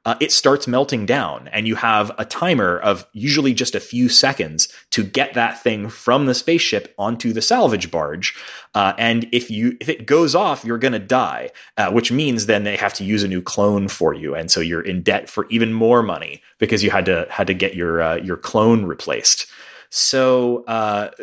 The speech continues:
being able to do things like, uh, clear a path between the reactor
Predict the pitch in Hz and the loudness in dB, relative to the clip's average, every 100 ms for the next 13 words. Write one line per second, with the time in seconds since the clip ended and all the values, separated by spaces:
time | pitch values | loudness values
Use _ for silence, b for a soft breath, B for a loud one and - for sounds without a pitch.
0 | 101 131 147 151 147 131 139 143 135 123 | -10 -2 0 2 2 2 2 2 0 0
1 | 104 92 87 - b _ - - - - | 2 0 -2 -10 b _ -8 -8 -8 -2
2 | 151 165 165 135 - 180 82 80 - 110 | 4 6 4 2 -2 0 0 -4 -6 -6
3 | 110 - 135 127 120 107 107 98 110 160 | -4 -2 0 2 0 0 -2 0 0 0
4 | - 95 87 95 | -2 -2 -2 -2